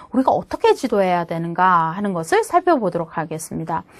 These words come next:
어, 첫 번째는요, 교사 자신이 조금 여유를 가질 필요가 있습니다. 이 아이 막 움-, 어, 움직이고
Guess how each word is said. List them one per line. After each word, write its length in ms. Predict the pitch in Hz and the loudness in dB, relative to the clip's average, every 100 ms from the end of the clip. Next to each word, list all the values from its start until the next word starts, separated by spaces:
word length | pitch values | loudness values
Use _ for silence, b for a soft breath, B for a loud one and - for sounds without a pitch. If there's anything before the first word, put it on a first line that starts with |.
| b b b - | b b b -4
어, 280 | 233 233 233 | 0 2 0
첫 160 | 233 349 | -4 -2
번째는요, 680 | 427 403 349 359 392 320 - | 0 2 2 2 4 2 2
교사 400 | - 208 349 359 | -2 2 6 6
자신이 480 | 240 190 214 240 | 4 -4 -2 -2
조금 300 | 262 185 220 | -2 -4 -4
여유를 480 | 190 180 294 302 240 | -2 2 2 2 -2
가질 340 | 226 180 - 160 | -4 -12 -12 -12
필요가 260 | - 226 | -12 -10
있습니다. 560 | 214 - 180 190 196 202 b _ | -10 -10 -12 -10 -12 -14 b _
이 120 | 285 277 | 0 2
아이 460 | 185 208 226 262 262 B - | 2 0 0 0 -4 B -10
막 500 | 139 127 107 - 240 | -6 -4 -2 0 0
움-, 380 | 220 - 220 | 0 -6 -4
어, 140 | 220 202 | -2 -2
움직이고 920 | 175 226 226 226 196 190 196 202 202 | 0 2 2 0 -2 0 2 2 2